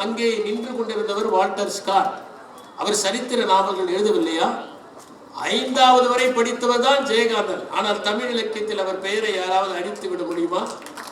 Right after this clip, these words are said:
எட்டாவது வகுப்பன்றி வேறொரு வகுப்பை தான் எட்டியும் பார்க்கவில்லை. அப்பாவி என்னும் சொல்லுக்கோர் இலக்கணம் அவனன்றி யாரும் இல்லை, ஆனாலும்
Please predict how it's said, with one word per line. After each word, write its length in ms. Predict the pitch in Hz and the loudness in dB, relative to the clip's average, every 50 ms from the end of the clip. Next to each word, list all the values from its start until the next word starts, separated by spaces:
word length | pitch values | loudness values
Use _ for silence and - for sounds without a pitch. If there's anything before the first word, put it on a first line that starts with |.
| - - - - - - - - - - - - - - - - - - - - - - - - - - - - - - - - - - - - - - - - - - - - - - - - - - 165 185 | -12 -10 -10 -8 -8 -6 -6 -6 -6 -6 -6 -6 -6 -8 -8 -6 -6 -6 -6 -6 -6 -6 -6 -6 -6 -6 -6 -6 -6 -6 -6 -6 -6 -8 -8 -10 -10 -10 -10 -10 -10 -10 -10 -10 -10 -10 -12 -12 -10 -6 -6 -6
எட்டாவது 580 | - - - - 254 254 247 254 254 254 247 240 226 220 | -6 -6 0 2 6 8 8 8 8 8 6 6 4 4
வகுப்பன்றி 580 | 226 - - - - 240 240 247 - 247 269 220 208 220 | 4 2 2 0 0 0 0 0 0 -2 -2 0 4 6
வேறொரு 400 | 240 262 262 247 247 247 226 208 214 | 6 6 8 8 8 8 8 6 4
வகுப்பை 380 | 233 247 247 254 - 247 254 247 262 285 | 2 0 -2 -4 -4 0 2 4 6 6
தான் 140 | 311 320 302 220 220 - | 6 4 4 2 2 0
எட்டியும் 540 | - - - 320 277 269 285 311 330 320 - 262 | 0 -2 -4 -4 -4 -2 -2 -2 -2 -2 0 4
பார்க்கவில்லை. 680 | 254 254 247 247 240 233 226 214 214 214 208 196 170 - - - - - - - - - - - - - - - - - - - - | 4 4 4 4 0 -2 0 0 0 0 0 0 -2 -2 -4 -8 -12 -16 -18 -20 -20 -20 -20 -20 -20 -20 -20 -20 -20 -12 -8 -6 -6
அப்பாவி 460 | - - - 226 233 226 226 226 220 214 208 202 | -6 -2 0 2 4 4 4 4 0 0 -2 -4
என்னும் 260 | 202 208 208 208 - - 185 | -4 -4 -2 -2 -2 -2 -4
சொல்லுக்கோர் 640 | 196 214 214 220 214 220 - 208 196 190 180 170 170 | -4 -2 0 0 0 0 0 0 0 -2 -2 -2 -2
இலக்கணம் 520 | 175 196 190 - - 196 208 226 240 240 269 311 | -2 -2 -4 -4 -4 -4 -2 -2 0 0 -2 -2
அவனன்றி 500 | 160 180 180 185 180 180 185 185 196 214 214 170 156 | 0 0 2 2 2 0 0 -2 -4 -2 -2 0 0
யாரும் 320 | 165 175 170 165 156 156 151 147 | 0 0 -2 -2 -2 -2 -4 -4
இல்லை, 180 | 143 147 143 131 - - - - - - - - - 156 175 | -4 -6 -6 -6 -8 -10 -14 -18 -18 -18 -12 -2 2 4 4
ஆனாலும் 500 | 196 196 196 196 196 196 202 214 233 226 | 6 6 6 6 6 6 6 6 4 2